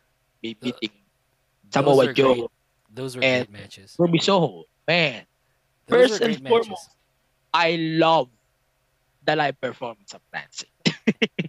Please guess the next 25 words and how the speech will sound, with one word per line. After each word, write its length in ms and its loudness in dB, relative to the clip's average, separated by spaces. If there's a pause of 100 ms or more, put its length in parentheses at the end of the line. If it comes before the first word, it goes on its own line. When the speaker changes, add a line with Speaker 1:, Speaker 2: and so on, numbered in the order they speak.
(200)
Speaker 2:
Yep. 180 2
Speaker 1:
Despite 340 2
of 80 -2 (140)
losing, 500 2 (440)
I 120 0
love 380 2 (360)
the 120 -2
live 240 -4
performance. 420 -12 (500)
Speaker 2:
I, 240 -10
I 120 -8
Speaker 1:
That's 100 -10
Speaker 2:
love 680 -4
Speaker 1:
everything. 100 -2
Speaker 2:
Ruby 220 -10
Soho. 540 -6 (720)
I, 300 -10
I, 260 -8 (280)
I 40 -8
always 480 -6
liked 280 -8
her 260 -8
ever 240 -10
since, 580 -14
like, 460 -12